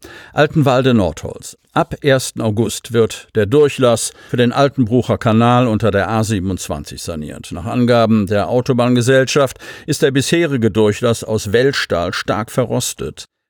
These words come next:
Das wiederum könnte zu Fahrbahnschäden führen. Also wird der neunzehnhundertachtundsiebzig gebaute, etwa sechsundzwanzig Meter lange Durchlass erneuert.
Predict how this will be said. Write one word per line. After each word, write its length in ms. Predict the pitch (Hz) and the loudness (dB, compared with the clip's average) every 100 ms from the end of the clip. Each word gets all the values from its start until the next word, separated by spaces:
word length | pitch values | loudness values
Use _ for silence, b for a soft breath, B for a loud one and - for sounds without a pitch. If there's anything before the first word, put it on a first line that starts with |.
| - | -2
Das 200 | 143 151 | -2 2
wiederum 480 | 139 127 139 190 | 2 2 2 0
könnte 460 | 180 156 143 143 131 | 0 0 0 -2 -4
zu 220 | - 135 | -6 -10
Fahrbahnschäden 800 | 131 - 82 76 82 - 87 87 | -6 -4 -4 -6 -8 -4 -2 -4
führen. 380 | - 110 82 82 | -4 -2 -2 -2
Also 400 | 147 147 139 135 B B B | 0 2 2 0 B B B
wird 160 | 143 127 | 0 4
der 180 | 113 | 2
neunzehnhundertachtundsiebzig 1300 | 113 123 120 113 104 98 78 120 123 95 104 - 101 - | 2 0 0 0 0 0 -2 -6 -2 -2 -2 -4 -8 -4
gebaute, 420 | 92 131 135 104 | 0 2 4 2
etwa 240 | 90 85 | -2 -4
sechsundzwanzig 760 | 98 113 - 87 - 95 95 - | -2 -2 -2 -6 -4 -6 -6 -4
Meter 240 | 98 101 | -2 0
lange 220 | 92 92 82 | 0 0 -2
Durchlass 500 | 101 80 - 82 - | -2 -2 -4 -6 -4
erneuert. 600 | 127 110 76 69 - | 0 0 0 -6 -16